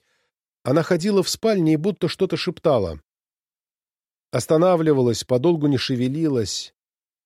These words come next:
Рощин начал тревожиться, как будто понимал сквозь стену Катины мысли. Скрипнула дверь, она прошла в столовую, зазвенела хрусталем в буфете.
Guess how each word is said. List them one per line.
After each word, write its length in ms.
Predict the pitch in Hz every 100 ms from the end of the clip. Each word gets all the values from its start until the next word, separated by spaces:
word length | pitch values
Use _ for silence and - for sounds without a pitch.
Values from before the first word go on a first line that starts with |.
| _ _ _ _
Рощин 400 | 120 143 135 143
начал 280 | 139 135 143
тревожиться, 760 | 135 151 196 127 101 - 92 90
как 180 | - 104
будто 260 | 156 -
понимал 540 | 131 147 156 175 180 117
сквозь 340 | - 123 123
стену 320 | - - 165
Катины 380 | 127 143 - 139
мысли. 400 | 143 123 - 80 _ _ _ _ _ _ _ _ _
Скрипнула 600 | - - 135 156 147 143
дверь, 340 | 135 127 190 147
она 180 | 120 135
прошла 360 | 143 131 151
в 80 | 131
столовую, 640 | - 139 156 185 135 113 104
зазвенела 580 | 110 107 127 156 156
хрусталем 560 | 139 147 - 160 151 127
в 80 | 90
буфете. 540 | 104 95 107 85 -